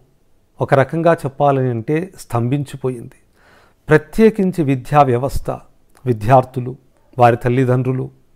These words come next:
ఉపాధ్యాయులు విద్యకు సంబంధించి, ఎడ్యుకేషన్ ఫీల్డ్కి సంబంధించి అనుబంధంగా ఉన్నటువంటి అందరి జీవితాలు అమితంగా ప్రభావితమయ్యాయి. ఈనాడు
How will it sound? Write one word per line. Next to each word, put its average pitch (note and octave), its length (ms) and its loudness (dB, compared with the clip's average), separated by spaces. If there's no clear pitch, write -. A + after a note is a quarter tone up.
ఉపాధ్యాయులు C#3+ 880 4
విద్యకు D#3+ 580 0
సంబంధించి, D3 1120 0
ఎడ్యుకేషన్ F3 760 0
ఫీల్డ్కి D#3+ 440 -4
సంబంధించి C3 1040 -4
అనుబంధంగా D#3+ 800 0
ఉన్నటువంటి C#3 760 -4
అందరి E3+ 460 -2
జీవితాలు C#3+ 800 0
అమితంగా C#3+ 520 2
ప్రభావితమయ్యాయి. B2 1000 -6
ఈనాడు B2 460 4